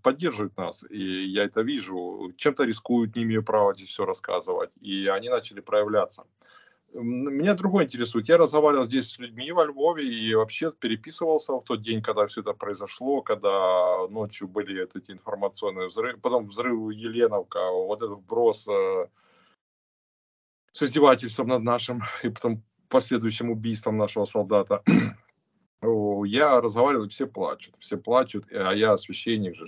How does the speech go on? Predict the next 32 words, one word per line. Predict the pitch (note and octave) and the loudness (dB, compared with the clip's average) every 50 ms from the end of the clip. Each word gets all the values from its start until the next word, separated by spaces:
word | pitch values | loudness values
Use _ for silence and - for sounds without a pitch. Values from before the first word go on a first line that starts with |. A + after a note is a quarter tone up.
| - - | -10 -6
я | G2 F#2+ | -4 -4
должен | F2+ F2 G2+ F2+ - - | -2 -4 -6 -6 -6 -10
как-то | F#2+ F2+ - - G2 | -16 -12 -6 -6 -6
утешить. | F#2+ F#2+ - - A#2 G#2+ - F#2 F2 - | -6 -6 -6 -6 -6 -4 -4 -8 -10 -6
Я | G#2+ A2 | -4 -4
не | A#2+ A#2+ | -4 -2
знаю, | A2+ D3 C#3+ C3+ - | -2 0 0 0 -2
что | - - C3 | -4 -8 -10
им | B2 | -10
сказать. | - - C3 A#2+ B2 A#2+ G2+ F2 - _ _ _ _ _ - _ _ _ _ - | -10 -10 -6 0 2 2 2 2 0 _ _ _ _ _ -20 _ _ _ _ -14
Единственное, | - A2 A#2+ C3 A#2+ - A#2+ A2+ A2 A2 | -8 -4 -4 -4 -4 -2 -2 0 0 2
я | G#2+ G#2+ A2 A2 G#2 G#2 | 2 2 2 2 2 0
им | G2 | -2
хотел, | - - G#2 G#2+ - A2+ G#2 G2+ G2+ G2+ G2+ G2 G2 F#2+ F#2+ G2 | -2 -6 -6 -4 -2 -4 -4 -4 -4 -6 -8 -8 -8 -8 -6 -6
м, | G2+ G2 F#2+ F#2+ - - _ _ _ _ - | -6 -6 -8 -12 -18 -20 _ _ _ _ -2
а, | G#2 G#2 A2 G#2+ - | 0 0 0 0 -2
единственное, | B2 A#2+ A#2+ C3 C3 - - A2 G#2+ | -6 -6 -4 -4 -6 -2 0 0 0
одно | A2 A2+ A#2+ | 2 0 0
говорил, | A#2+ B2 A#2 A2 A2 G#2+ G#2 G2+ | 0 0 0 0 0 -2 -4 -8
щас | - - B2 G#2+ G2+ | -2 0 0 0 0
задача, | G#2 F2 G2+ C#3+ D3 - - G#2 F#2+ | -2 0 2 2 2 2 0 -2 -2
они, | G2 A2+ C3 C3 | -2 -4 -6 -8
они | - A2+ A#2+ A#2+ B2 | -6 -6 -6 -6 -6
убивают, | A#2+ A2+ G#2+ G2+ G#2 G#2 G2+ G2+ - | -10 -10 -6 0 2 2 2 2 0
вот | - A2 G#2+ A2 | -4 -8 -8 -8
я | G#2 | -10
чувствую, | - - D#3 - - A#2+ G#2+ | -8 -8 -8 -8 -10 -16 -8
что | - G#2+ | -6 -6
они | G#2 A#2 | -6 -6
убивают | A#2 G#2 A2 G2 G2+ F#2+ F2+ - | -8 -4 0 2 2 2 2 0
наши | F2 - - - E2+ | -8 -10 -10 -16 -16
души. | - - F2+ - - - | -14 -14 -14 -14 -16 -20